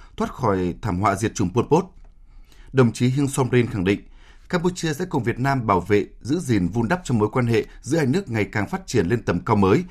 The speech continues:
và truyền tiếp cho các thế hệ mai sau mối quan hệ tốt đẹp này. Đồng chí Heng Samrin thông báo với Tổng Bí thư Nguyễn Phú Trọng về tình hình Campuchia gần đây, đặc biệt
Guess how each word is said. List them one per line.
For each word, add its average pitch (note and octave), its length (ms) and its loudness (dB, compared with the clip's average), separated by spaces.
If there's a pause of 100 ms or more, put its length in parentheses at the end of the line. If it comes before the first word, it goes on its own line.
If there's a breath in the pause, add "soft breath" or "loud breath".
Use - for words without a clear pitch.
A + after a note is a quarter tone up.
(240 loud breath)
và B2 320 0
truyền A#2+ 200 -4
tiếp F3 220 -6
cho F3+ 60 -6
các F3+ 140 -4
thế C#3 80 -4
hệ C#3+ 120 -4
mai A#2 180 -2
sau G#2+ 380 -2 (200 soft breath)
mối A2 180 -2
quan C3+ 120 0
hệ G2 160 0
tốt E3+ 120 -4
đẹp C3+ 180 -4
này. F#2 200 0 (960 soft breath)
Đồng C3+ 180 4
chí C3+ 160 -4
Heng D3+ 160 -4
Samrin C#3 460 -2
thông C3 180 -4
báo G#2+ 160 -2
với E3 160 -8
Tổng F2 140 -4
Bí F#2+ 100 -4
thư A#2 140 -4
Nguyễn A#2 120 -8
Phú D#3 120 -8
Trọng A#2+ 200 -2 (340 soft breath)
về B2 100 0
tình C3 160 -2
hình B2 240 4
Campuchia D3+ 340 0
gần G2+ 180 2
đây, A2+ 200 4 (540)
đặc C#3 180 0
biệt B2+ 160 4